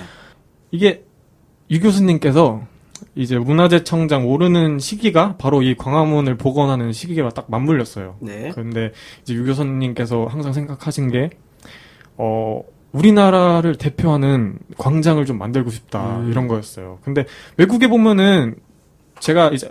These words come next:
Speaker 1: 견문이 부족해서 잘 모르는데,
Speaker 2: 네.
Speaker 1: 어, 나라를 상징하는 광장이 꼭 있잖아요. 뭐 제가 아는 거 뭐
Speaker 2: 그렇죠.
Speaker 1: 티안안먼 광장,
Speaker 2: 음,
Speaker 1: 뭐 이런 거
Speaker 2: 맞아요.
Speaker 1: 중국에.
Speaker 2: 네.
Speaker 1: 뭐 트라팔가
Speaker 2: 트라팔가
Speaker 1: 예, 그거
Speaker 2: 광장.
Speaker 1: 아시죠?
Speaker 2: 런던에
Speaker 1: 네.
Speaker 2: 있죠.
Speaker 1: 예,
Speaker 2: 네.
Speaker 1: 그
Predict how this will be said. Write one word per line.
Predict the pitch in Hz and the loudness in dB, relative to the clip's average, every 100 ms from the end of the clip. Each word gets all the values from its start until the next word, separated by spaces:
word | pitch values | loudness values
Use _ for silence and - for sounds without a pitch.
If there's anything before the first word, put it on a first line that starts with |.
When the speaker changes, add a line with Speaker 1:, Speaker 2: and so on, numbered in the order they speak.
| - | -6
Speaker 1:
견문이 | 165 202 202 | -2 2 2
부족해서 | 160 180 170 135 | 0 -2 -4 -4
잘 | 127 | -4
모르는데, | 135 165 135 120 131 110 | -2 0 0 -2 -2 -2
Speaker 2:
네. | 127 95 - _ _ _ - | -4 -10 -16 _ _ _ -10
Speaker 1:
어, | 120 120 117 117 | -6 -4 -4 -2
나라를 | 120 160 208 202 | 2 4 4 4
상징하는 | - 226 226 240 208 147 | 4 2 4 2 0 0
광장이 | 143 175 208 160 | -2 0 2 0
꼭 | 170 151 - _ | -2 -6 -8 _
있잖아요. | 123 151 123 | -4 -2 -2
뭐 | 113 | -6
제가 | - 156 170 127 | -4 2 2 2
아는 | 127 147 143 | 0 -4 -6
거 | 123 | -6
뭐 | 113 | -6
Speaker 2:
그렇죠. | - 139 165 - | -8 -14 -16 -6
Speaker 1:
티안안먼 | 202 208 196 170 139 113 | 0 2 2 2 0 -2
광장, | 113 107 101 95 - | -6 -6 -10 -14 -16
Speaker 2:
음, | 135 123 95 | -12 -10 -10
Speaker 1:
뭐 | 107 107 | -8 -6
이런 | 117 | -6
거 | |
Speaker 2:
맞아요. | 110 | -6
Speaker 1:
중국에. | 156 143 123 110 98 - | -6 -4 -4 -6 -10 -16
Speaker 2:
네. | 98 87 - _ _ _ - | -18 -18 -20 _ _ _ -16
Speaker 1:
뭐 | 113 110 104 - _ _ _ _ _ _ - | -6 -6 -6 -12 _ _ _ _ _ _ -10
트라팔가 | 190 202 185 180 - 175 160 156 147 139 131 131 - | 0 4 2 0 -2 -2 0 0 0 0 -2 -6 -8
Speaker 2:
트라팔가 | 185 - 147 135 147 | -8 -6 -4 0 2
Speaker 1:
예, | 147 123 113 | 2 2 -4
그거 | 113 | -6
Speaker 2:
광장. | 120 120 | -4 -4
Speaker 1:
아시죠? | 127 120 | -6 -6
Speaker 2:
런던에 | 151 170 185 160 | -4 0 0 -2
Speaker 1:
네. | 123 123 | -6 -8
Speaker 2:
있죠. | 135 | 0
Speaker 1:
예, | 147 123 110 | 2 2 -2
Speaker 2:
네. | 107 98 | -6 -12
Speaker 1:
그 | - 156 | -4 -2